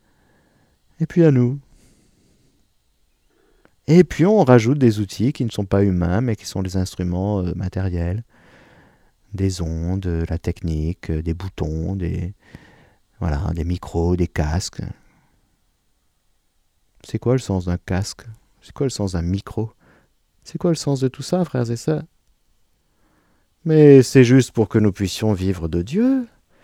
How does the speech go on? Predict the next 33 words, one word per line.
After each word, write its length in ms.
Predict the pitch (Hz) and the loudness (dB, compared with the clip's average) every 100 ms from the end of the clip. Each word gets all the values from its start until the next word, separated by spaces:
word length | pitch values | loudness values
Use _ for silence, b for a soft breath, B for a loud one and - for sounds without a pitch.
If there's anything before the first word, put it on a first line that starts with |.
| b b b | b b b
avec 340 | 80 82 110 135 | -4 0 0 0
Dieu, 280 | 143 220 240 | 0 2 2
par 260 | 120 98 | 0 -2
lui, 140 | 110 135 | 2 4
avec 220 | 95 - | 4 2
lui 160 | 143 | 0
et 100 | 104 | 0
en 140 | 95 151 | 0 0
lui. 340 | 254 294 277 - B B B B B | 2 2 0 -4 B B B B B
Ceux 180 | - 185 | 2 4
et 40 | |
celles 280 | 165 185 175 | 6 8 8
qui 120 | 170 | 6
ne 100 | 156 | 4
connaissent 320 | 143 151 143 | 6 6 6
pas 140 | - 139 | 6 2
Dieu, 480 | 127 135 135 131 123 b b b | 6 6 6 6 2 b b b
ben, 80 | 110 | -6
ça 140 | - | -4
peut 140 | 110 117 | -2 0
déclencher 440 | 107 - 101 - | 0 0 -2 -2
quelque 280 | 98 117 185 | -2 -2 -4
chose, 560 | - 214 208 190 170 - b b b b _ - | -2 0 0 -2 -6 -18 b b b b _ -8
parce 320 | 92 87 - - | -6 -6 -10 -8
que 360 | - 98 92 90 | -4 -2 -2 -4
le 80 | |
Seigneur 480 | 90 - 82 87 117 | -8 -8 -6 -4 -4
travaille 380 | - 90 87 104 | -6 -6 -2 -2
le 100 | 95 | -4
cœur 240 | - 110 | -4 -6
de 120 | 113 104 | -4 -6
tout 260 | - - | -8 -4
homme. 380 | 131 131 139 143 | -2 0 -2 -8